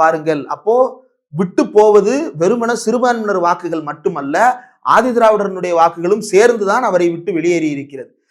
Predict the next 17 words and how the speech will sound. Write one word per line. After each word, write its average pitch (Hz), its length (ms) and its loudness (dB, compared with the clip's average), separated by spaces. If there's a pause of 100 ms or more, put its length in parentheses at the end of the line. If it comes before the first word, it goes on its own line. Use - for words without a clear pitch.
(160)
இதனுடைய 208 480 0 (380)
ஒரு 185 100 4 (120)
முகமாக 226 480 2 (280)
இன்றைக்கு 180 460 -8
அன்வர் 180 300 -2
ராஜா 151 300 -2
வெளியேறி 160 360 -2
இருக்கிறார். 131 340 -18 (360)
இனி 240 280 -2 (200)
இந்த 175 140 -6 (100)
எலெக்ஷன்ல, 160 460 -2 (440)
இந்த 233 200 2 (100)
எலெக்ஷனுடைய 208 560 -2 (240)
அதிமுகவினுடைய 170 800 -6 (500)
மிகப்பெரிய 277 440 0 (140)
டர்னிங் 196 360 2
பாயிண்டாக 151 520 -2